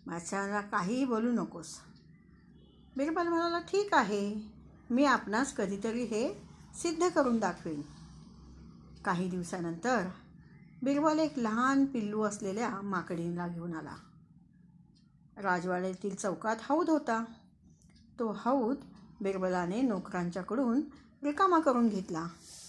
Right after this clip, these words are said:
आणि हौदामध्ये एक लहान खांब बसवला व नंतर त्या माकडिणीला तिच्या पिल्लासकट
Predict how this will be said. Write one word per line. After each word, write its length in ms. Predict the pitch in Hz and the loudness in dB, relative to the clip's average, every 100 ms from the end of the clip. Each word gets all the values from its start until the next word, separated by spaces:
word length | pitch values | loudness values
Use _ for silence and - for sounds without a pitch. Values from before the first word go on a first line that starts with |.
| - - - _ - | -20 -20 -20 _ -12
आणि 220 | - 190 233 | -4 -2 0
हौदामध्ये 720 | 226 175 208 214 165 180 294 | 0 2 2 2 0 -2 -2
एक 320 | - 233 233 | -2 -4 -2
लहान 360 | 196 190 240 254 | -2 0 0 0
खांब 300 | - 285 359 | 6 6 8
बसवला 420 | 240 - 156 143 - - - - - - - - | 2 0 -6 -6 -10 -16 -20 -20 -20 -20 -16 -4
व 80 | 214 | 0
नंतर 540 | 226 277 320 269 233 311 - - - - - - | 4 4 6 6 4 2 -8 -20 -20 -20 -8 -2
त्या 120 | 220 | 0
माकडिणीला 880 | 208 185 208 240 247 254 226 220 285 226 | 2 0 0 2 4 4 6 4 0 -4
तिच्या 220 | 202 254 | -2 -2
पिल्लासकट 800 | 254 190 214 262 269 202 196 | 0 0 2 0 0 0 2